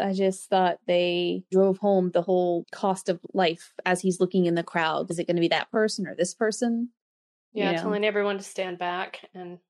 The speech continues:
Speaker 2: yeah,
Speaker 1: <laughs>
Speaker 2: this is, I don't know if I can count how many times I've seen this now. Like, maybe this might be the fifth or something through the years. And I still felt so tense in those moments with the music and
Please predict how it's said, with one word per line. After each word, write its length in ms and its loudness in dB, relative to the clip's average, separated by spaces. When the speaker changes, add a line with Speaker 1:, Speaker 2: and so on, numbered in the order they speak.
Speaker 2:
yeah, 280 -4
Speaker 1:
<laughs> 100 -12
Speaker 2:
this 180 -10
is, 360 -16
I 80 -10
don't 120 -4
know 100 -2
if 100 -8
I 80 -6
can 160 -12
count 380 -8
how 180 -10
many 300 -6
times 360 -8
I've 140 -10
seen 300 -8
this 220 -12
now. 240 -8
Like, 180 -6
maybe 260 -6
this 180 -14
might 140 -10
be 80 -12
the 200 -10
fifth 400 -8
or 100 -2
something 600 -2
through 200 -6
the 100 -4
years. 520 2
And 180 4
I 160 2
still 640 0
felt 460 -4
so 1080 2
tense 680 -8
in 100 -6
those 240 -6
moments 680 -14
with 160 0
the 80 -4
music 680 0
and 180 -8